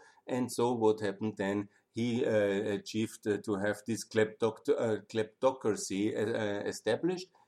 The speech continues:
He got filthy rich in the process, and he should not have a pardon, but he should be lifelong in jail. Yeah, he is really one of the worst characters we have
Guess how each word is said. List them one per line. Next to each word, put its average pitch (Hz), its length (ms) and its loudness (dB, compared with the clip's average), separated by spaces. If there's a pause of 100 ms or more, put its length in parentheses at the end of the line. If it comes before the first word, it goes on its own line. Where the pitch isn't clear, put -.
He 151 100 6
got 160 260 6
filthy 135 340 2
rich 110 320 0
in 113 120 2
the 98 100 2
process, 139 640 -2 (320)
and 127 180 0
he 131 140 0
should 135 340 2
not 123 200 0
have 117 220 2
a 110 80 2
pardon, 117 500 4
but 113 220 2
he 120 100 -4
should 120 260 -2
be 113 120 2
lifelong 107 560 4
in 95 120 0
jail. 85 300 -4 (100)
Yeah, 85 160 -6 (380)
he 123 300 2
is 104 180 -2
really 98 520 4
one 101 340 0
of 95 100 -6
the 101 160 2
worst 107 260 6
characters 101 560 0
we 95 160 0
have 95 220 -2